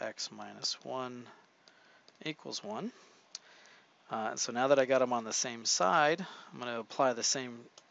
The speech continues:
trick that I worked on for twenty-one, where I'm gonna bring 'em together as a product.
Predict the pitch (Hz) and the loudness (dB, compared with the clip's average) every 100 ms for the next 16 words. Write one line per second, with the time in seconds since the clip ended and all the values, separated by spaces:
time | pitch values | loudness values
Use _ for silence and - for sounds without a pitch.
0 | _ _ - _ - - 131 - 123 117 | _ _ -20 _ -6 -4 -2 -2 -2 0
1 | 120 117 120 113 110 113 - 120 104 110 | -2 -4 -8 -8 -10 -12 -10 -10 -8 -6
2 | 160 120 123 156 _ _ - - - _ | -4 -4 -6 -10 _ _ -20 -20 -20 _
3 | - 117 113 107 127 123 107 107 113 110 | -6 -4 -4 -2 -2 -2 -6 -4 -4 -2
4 | 104 98 104 101 - - 151 107 113 - | -2 -2 -4 -6 -10 2 4 4 -2 -6